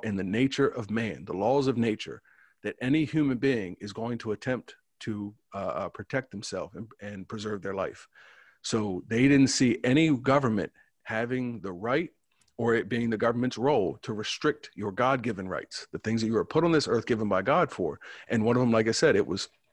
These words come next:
to be able to defend yourself from anyone, even governments. Um, so we're talking about military, we're talking about animals, we're talking about burglars, we're talking about muggers, we're talking about rioters, we're talking about anything, anything that,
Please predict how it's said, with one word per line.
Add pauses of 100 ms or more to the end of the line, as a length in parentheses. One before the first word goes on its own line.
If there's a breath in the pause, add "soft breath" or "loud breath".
(440)
to
be
able
to
defend
yourself
from
anyone,
even
governments. (520 soft breath)
Um,
so
we're
talking
about
military,
we're
talking
about
animals,
we're
talking
about
burglars,
we're
talking
about
muggers,
we're
talking
about
rioters,
we're
talking
about
anything,
anything
that,